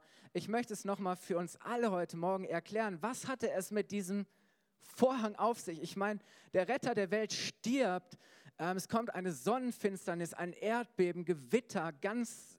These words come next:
Nat-, Naturgewalten, ähm, explodieren. Aber das Erste, was dort steht, in dem Augenblick, wo Jesus das vollbracht hatte, wozu er auf diese Erde gekommen ist, zerriss dieser Vorhang.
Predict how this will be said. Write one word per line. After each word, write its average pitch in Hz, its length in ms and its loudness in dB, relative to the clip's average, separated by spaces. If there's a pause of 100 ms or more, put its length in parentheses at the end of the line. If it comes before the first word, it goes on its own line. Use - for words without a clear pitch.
(120)
Nat-, 180 400 -2
Naturgewalten, 185 1400 0 (440)
ähm, 165 280 -2
explodieren. 185 880 0 (400)
Aber 196 220 4
das 190 160 -2
Erste, 247 440 -2
was 196 180 -2
dort - 180 -4
steht, - 180 -4
in 180 240 -6 (100)
dem 311 400 2
Augenblick, 214 760 0
wo 175 160 2
Jesus 202 480 -2
das 196 240 -4
vollbracht 180 720 -4
hatte, 160 240 -6
wozu 160 300 -4
er 202 120 2
auf 170 120 -6
diese 160 180 -4
Erde 180 240 0
gekommen 139 400 -4
ist, 127 260 -6 (640)
zerriss 185 800 -4 (600)
dieser 185 240 0
Vorhang. 165 500 -2